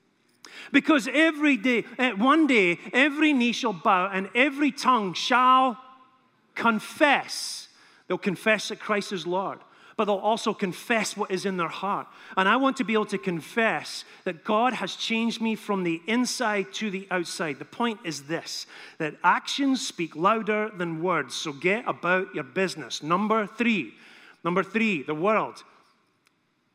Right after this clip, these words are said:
James says this in chapter one, verses two to four, and verses thirteen to fifteen, and verse twenty-seven. He says this, "Consider it pure joy, my brothers and sisters, wherever,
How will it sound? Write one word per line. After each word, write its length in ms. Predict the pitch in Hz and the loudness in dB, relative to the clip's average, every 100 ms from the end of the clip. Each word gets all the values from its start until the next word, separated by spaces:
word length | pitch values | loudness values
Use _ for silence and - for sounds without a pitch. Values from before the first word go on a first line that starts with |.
| - | -6
James 280 | 202 208 208 | 0 0 2
says 260 | 254 214 | 2 2
this 180 | 214 - | 0 -2
in 80 | 190 | -4
chapter 360 | - 214 - 196 | 0 0 0 -2
one, 240 | 220 208 | 0 0
verses 320 | 202 185 - | 0 -2 -6
two 180 | - 240 | 0 0
to 140 | 202 | 0
four, 420 | - 214 226 254 240 - - | -4 -2 0 0 -2 -12 -10
and 100 | 156 | -2
verses 320 | 170 165 180 | -2 -2 -4
thirteen 360 | - 202 - 180 | -2 -2 0 -4
to 80 | 160 | -6
fifteen, 560 | - 196 - 226 254 | -4 -6 -2 0 2
and 180 | 285 175 | 0 -2
verse 240 | 165 185 - | -2 -2 -2
twenty-seven. 680 | - 202 185 - 240 175 | -6 -6 -6 0 0 0
He 80 | 139 | -6
says 320 | - 196 202 | -2 0 0
this, 220 | 208 156 - | 0 -4 -2
"Consider 520 | 180 - 269 254 254 | -4 0 2 4 4
it 160 | 262 - - - - | 0 -4 -16 -18 -4
pure 340 | 247 285 294 | 4 4 4
joy, 600 | 190 269 269 262 247 233 | 2 4 6 6 4 4
my 140 | 220 | 2
brothers 640 | 202 208 214 196 170 - - - - | 0 0 2 2 0 -2 -12 -16 -8
and 140 | 180 | -4
sisters, 600 | - 240 202 - 202 139 | -2 -2 -2 0 -2 -2
wherever, 640 | 165 185 185 247 254 247 | 0 0 2 0 2 2